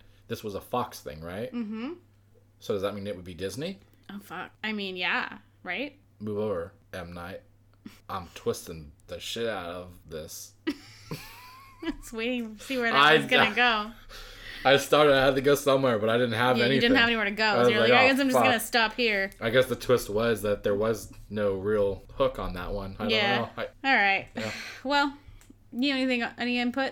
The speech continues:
Speaker 2: on the
Speaker 1: Move
Speaker 2: Firefly
Speaker 1: over, M.
Speaker 2: situation?
Speaker 1: Night. It's turning daylight in here.
Speaker 2: So take off all your clothes?
Speaker 1: What?
Speaker 2: It's getting hot in here.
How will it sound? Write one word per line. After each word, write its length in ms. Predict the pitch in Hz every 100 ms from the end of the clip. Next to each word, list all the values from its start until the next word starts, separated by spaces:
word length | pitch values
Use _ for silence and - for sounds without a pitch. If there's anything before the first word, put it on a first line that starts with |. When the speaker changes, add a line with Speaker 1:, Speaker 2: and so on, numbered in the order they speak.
| -
Speaker 2:
on 140 | 240
the 140 | 240 226
Speaker 1:
Move 180 | 110 240
Speaker 2:
Firefly 200 | 240 240
Speaker 1:
over, 120 | 247
M. 80 | 247
Speaker 2:
situation? 520 | - 254 240 196 262
Speaker 1:
Night. 160 | 277 - - - - - - - - - - -
It's 160 | 101 -
turning 400 | - 98 92 98 -
daylight 540 | 113 92 90 90 -
in 120 | 87
here. 320 | 85 101 82 - _ _ - 220 -
Speaker 2:
So 180 | - 208
take 180 | 208
off 120 | 196 202
all 80 |
your 80 | 196
clothes? 400 | 202 202 220 226 _ _ _ _ _ - 240 - - - - _ _ _
Speaker 1:
What? 280 | 104 117 370 - - - - - - _ -
Speaker 2:
It's 100 | -
getting 220 | 208 196
hot 180 | 180 180
in 40 |
here. 280 | 185 196